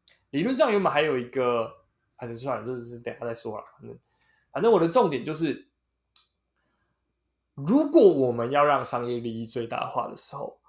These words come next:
我们就不得不的会请很多圈外的人，喜剧圈外的人，他可能他的身份是运动员，身份可能是厨师，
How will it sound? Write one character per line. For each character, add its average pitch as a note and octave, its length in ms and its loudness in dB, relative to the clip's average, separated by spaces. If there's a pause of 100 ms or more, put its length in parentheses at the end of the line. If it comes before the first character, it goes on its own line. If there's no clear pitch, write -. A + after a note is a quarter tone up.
(180)
我 D3+ 80 -2
们 E3 100 -2
就 B3+ 160 2
不 C#4 220 -4
得 D#3+ 260 2
不 D#3+ 320 -4
的 C#3 220 -4
会 F#3 240 0
请 C#3 340 -6
很 - 360 -10
多 C#3+ 420 -4 (680)
圈 G#3+ 480 -2
外 G#3+ 220 4
的 - 140 -12
人， - 360 -16
喜 - 300 -10
剧 G#3 180 -6
圈 F#3 300 -4
外 F3 220 0
的 - 100 -8
人， - 220 -14 (400)
他 - 160 -2
可 - 160 -6
能 C3+ 160 -6
他 D3+ 100 -8
的 E3+ 100 -4
身 F3 300 -4
份 F3 160 0
是 E3+ 160 -6
运 F3+ 180 -8
动 E3+ 220 0
员， A#2+ 420 -2 (380)
身 F#3 360 -4
份 F3+ 240 0
可 - 120 -14
能 C3 220 -8
是 C#3 640 -6
厨 D3+ 260 -6
师， A3+ 520 -2